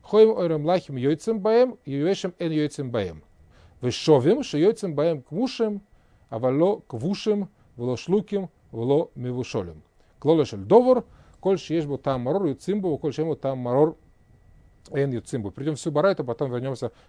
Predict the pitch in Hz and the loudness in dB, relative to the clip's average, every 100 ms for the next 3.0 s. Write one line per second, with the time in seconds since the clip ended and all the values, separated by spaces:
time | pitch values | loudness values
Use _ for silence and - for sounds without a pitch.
0 | _ - 131 - 123 139 139 - - 120 | _ -4 -4 -2 -6 -2 -2 -2 -4 -6
1 | 120 143 127 113 117 113 113 110 - 90 | -2 -2 -2 -4 -4 -4 -6 -8 -10 -12
2 | 92 - 113 160 165 139 135 - 85 | -12 -14 -12 -6 -2 0 -2 -6 -14